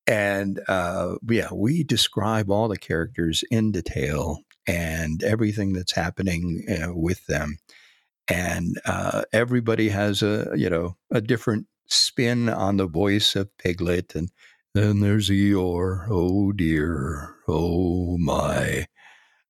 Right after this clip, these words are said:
Um, and, uh, but the funny thing is, there's no Tigger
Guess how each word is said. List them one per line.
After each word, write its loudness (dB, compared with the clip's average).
Um, -2
and, -2
uh, -2
but 0
the -8
funny 0
thing 0
is, 0
there's 2
no 4
Tigger -2